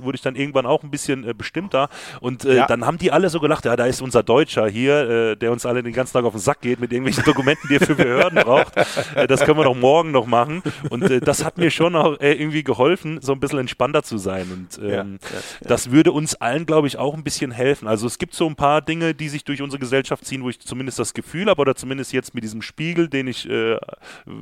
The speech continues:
Speaker 1: von den Portugiesen auf die Deutschen, äh, äh, rüberziehen kann oder rüberblicken kann, die uns, äh, natürlich zu diesem Land gemacht haben, das wir sind, ja, äh,
Speaker 2: Mhm.
Speaker 1: diesen Wohlstand und alles das, was
Speaker 2: Mhm.
Speaker 1: wir uns erarbeitet haben. Auf der anderen Seite so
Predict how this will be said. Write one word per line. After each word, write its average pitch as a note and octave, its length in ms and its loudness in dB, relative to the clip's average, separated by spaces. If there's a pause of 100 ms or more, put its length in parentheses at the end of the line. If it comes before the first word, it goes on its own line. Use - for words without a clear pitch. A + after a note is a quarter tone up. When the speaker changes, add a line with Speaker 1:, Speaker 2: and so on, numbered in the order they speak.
Speaker 1:
von A#2+ 200 -4
den A#2+ 100 -4
Portugiesen A#2+ 420 -2
auf A2+ 60 -2
die A2+ 100 -10
Deutschen, C#3 520 -2
äh, A#2 300 -2
äh, - 300 -8
rüberziehen B2+ 640 -4
kann B2 260 0 (720)
oder A2 140 -6
rüberblicken A2+ 420 -2
kann, A#2 220 -4 (320)
die G#2+ 120 -2
uns, A#2+ 340 -4
äh, A2 480 -6
natürlich B2 520 -2
zu - 100 -10
diesem C#3 200 -2
Land C#3 180 2
gemacht D3 300 0
haben, C3 140 0
das B2+ 200 -4
wir A2+ 160 0
sind, F3 460 -2
ja, D3+ 340 0
äh, B2 160 -4
Speaker 2:
Mhm. A#2 40 -8
Speaker 1:
diesen G#2 220 -12
Wohlstand C3+ 560 0
und A#2+ 180 -10
alles A#2+ 260 -2
das, B2 200 -4
was A#2 160 -6
Speaker 2:
Mhm. A#2 60 -10
Speaker 1:
wir A#2 80 -2
uns A2+ 120 -8
erarbeitet B2+ 420 0
haben. A#2+ 120 -2
Auf G#2 140 -4
der - 140 -12
anderen B2 180 -4
Seite A#2+ 260 2
so A2+ 160 -2